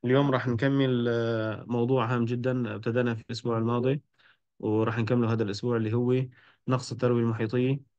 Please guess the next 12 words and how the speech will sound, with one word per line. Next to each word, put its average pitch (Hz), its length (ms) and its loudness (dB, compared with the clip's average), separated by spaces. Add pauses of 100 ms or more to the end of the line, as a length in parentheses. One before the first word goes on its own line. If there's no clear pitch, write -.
(640)
آه، 107 640 -2
عند 117 320 0
الأطراف 110 920 0
السفلية. 104 560 -6 (800)
طبعا، 151 400 6
آه، 151 100 6
تعرفنا 143 420 4
الأسبوع 127 840 0
الماضي 127 400 4
بالمحاضرة 113 840 0
الماضية 127 460 2 (440)
على، 120 240 4